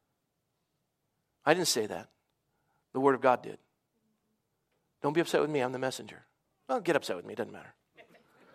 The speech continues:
And by the way, God's Word isn't in you.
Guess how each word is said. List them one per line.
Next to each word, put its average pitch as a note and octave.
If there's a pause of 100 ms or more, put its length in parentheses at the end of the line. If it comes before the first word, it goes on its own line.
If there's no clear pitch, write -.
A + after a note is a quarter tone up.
(1000)
And D3+
by F3
the F3
way, F3
God's E3
Word D3+
isn't C3
in B2+
you. A2